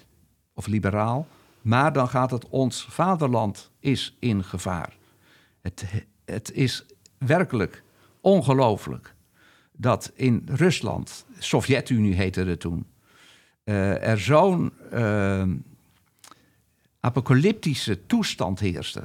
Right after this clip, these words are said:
van, van, van vervolging. Ehm, nou ja, dat de christenen, ehm,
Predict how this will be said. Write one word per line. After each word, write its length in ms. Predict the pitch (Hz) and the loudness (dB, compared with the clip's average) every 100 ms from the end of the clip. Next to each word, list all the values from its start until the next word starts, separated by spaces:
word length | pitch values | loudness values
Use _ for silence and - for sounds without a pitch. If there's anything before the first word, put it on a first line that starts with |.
| 147 | -10
van, 240 | - 98 | -8 -6
van, 260 | - 87 104 | -2 -2 -2
van 280 | - 107 98 | -2 -2 -2
vervolging. 800 | 110 98 151 180 139 - 71 - _ _ _ _ _ _ _ _ _ _ _ | -4 -2 0 0 -2 -6 -8 -10 _ _ _ _ _ _ _ _ _ _ _
Ehm, 720 | 110 104 101 92 90 87 87 101 - - _ _ _ - | 0 2 2 2 2 0 -2 -4 -10 -20 _ _ _ -6
nou 220 | 127 120 | 0 2
ja, 180 | 101 104 | 4 2
dat 320 | 110 95 - | 2 -2 -6
de 200 | 95 98 80 | -4 -2 -2
christenen, 640 | 113 92 98 87 90 - 62 69 | -2 -2 0 0 0 -2 -4 -4
ehm, 140 | 62 | -6